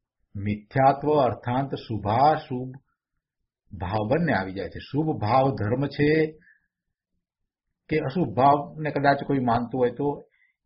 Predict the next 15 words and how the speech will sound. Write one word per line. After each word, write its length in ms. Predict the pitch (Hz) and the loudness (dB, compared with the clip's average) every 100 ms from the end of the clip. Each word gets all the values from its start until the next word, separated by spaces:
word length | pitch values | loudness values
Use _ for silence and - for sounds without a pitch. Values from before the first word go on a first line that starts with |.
| _ | _
એ 140 | - 156 120 139 | 2 4 4 0
બેમાંથી 540 | 131 143 131 - 123 | 0 2 0 -2 2
કોઈ 240 | 190 214 208 | 6 6 6
પણ 180 | 147 110 | 2 2
ભાવ 320 | 107 131 127 | 2 4 4
જે 200 | 117 131 123 123 _ _ _ _ _ | 0 -2 -4 -6 _ _ _ _ _
ધર્મ 220 | 113 131 147 | -2 0 0
છે 220 | - 151 156 - | -2 0 0 0
એવી 460 | 127 135 139 160 170 165 | -2 0 0 0 0 -2
વિપરીત 720 | 113 120 - 139 147 160 - 156 | -2 -4 -4 -2 0 0 -2 -2
માન્યતા 640 | 120 107 117 127 - 139 135 | 2 2 2 -2 4 6 6
રૂપ 260 | 135 151 - - - _ _ _ _ _ _ _ _ | 2 -2 -6 -10 -12 _ _ _ _ _ _ _ _
મિથ્યાત્વની 760 | 117 101 - 110 104 113 110 95 | -8 -8 -2 -2 -2 -2 -2 -2
વાત 220 | 87 - _ | -4 -6 _
છે. 180 | - | -20